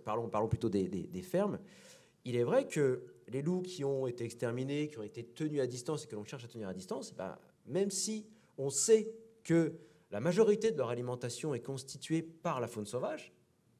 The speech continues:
parce que sans faune sauvage, ils ne tiendraient pas l'hiver, vu que souvent l'hiver, les animaux sont rentrés, eh bien, leur, la petite portion de, de, de faune domestique, dix, vingt pour cent, euh, eh bien, bien sûr, pour les, pour les éleveurs, c'est, c'est toujours beaucoup trop. Et ce passage, cette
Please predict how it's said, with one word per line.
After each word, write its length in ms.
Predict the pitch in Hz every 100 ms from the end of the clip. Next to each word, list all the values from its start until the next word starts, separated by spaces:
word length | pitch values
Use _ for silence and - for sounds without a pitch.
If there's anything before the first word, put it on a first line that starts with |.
| _
parce 180 | 92 -
que 100 | -
sans 220 | - 143
faune 180 | 131 143
sauvage, 260 | 127 135 107
ils 40 |
ne 40 |
tiendraient 220 | - 87 85
pas 120 | 92
l'hiver, 280 | 113 190 - - -
vu 80 |
que 80 | -
souvent 240 | - 104 107
l'hiver, 240 | 95 98
les 140 | 90
animaux 220 | 90 95 98
sont 160 | -
rentrés, 420 | 160 175 - 277 - - - - - _ _
eh 40 | 107
bien, 120 | 147
leur, 220 | 147 110 - -
la 80 | 104
petite 220 | - -
portion 400 | 175 - 185 180
de, 300 | 120 110 95
de, 180 | - 87
de 140 | 101
faune 240 | 95 147 131
domestique, 600 | 107 104 - 170 208 220 - 87
dix, 400 | 104 120 123 -
vingt 180 | 151 101
pour 200 | 107 -
cent, 340 | 147 214 - - - - - _ -
euh, 440 | 101 101 95 92 90
eh 60 |
bien, 140 | 90 120
bien 80 | 104
sûr, 220 | - -
pour 160 | 107
les, 120 | 101 95
pour 160 | 98
les 160 | 92 87
éleveurs, 280 | 101 180 -
c'est, 180 | -
c'est 160 | - -
toujours 220 | - 127
beaucoup 240 | 196 - -
trop. 360 | - 185 - - - - -
Et 280 | 139 196 - - -
ce 160 | -
passage, 800 | 185 - 190 175 - 170 139 -
cette 320 | - 120 -